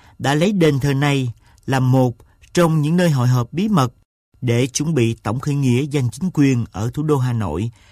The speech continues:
vào ngày mười chín tháng tám năm một nghìn chín trăm bốn mươi lăm. Vì vậy, đền thờ Hai Bà là một di tích lịch sử cách mạng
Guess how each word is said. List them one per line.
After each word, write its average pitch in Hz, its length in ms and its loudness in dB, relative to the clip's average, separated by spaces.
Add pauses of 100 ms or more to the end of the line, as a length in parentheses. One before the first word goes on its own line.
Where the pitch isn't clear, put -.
(140)
vào 120 140 0
ngày 117 160 0
mười 113 220 0
chín 165 300 -6
tháng 160 160 -6
tám 160 360 -4 (320)
năm 143 120 -2
một 127 180 -6
nghìn 113 360 0
chín 143 160 -8
trăm 143 200 -4
bốn 143 140 -4
mươi 170 100 0
lăm. 139 280 0 (1000)
Vì 156 140 4
vậy, 131 380 0 (300)
đền 147 240 2
thờ 151 220 2
Hai 170 220 2
Bà 135 420 2 (340)
là 131 300 2
một 127 280 0
di 160 100 -4
tích 240 220 -6
lịch 139 140 0
sử 131 200 -2
cách - 240 -8
mạng 113 300 0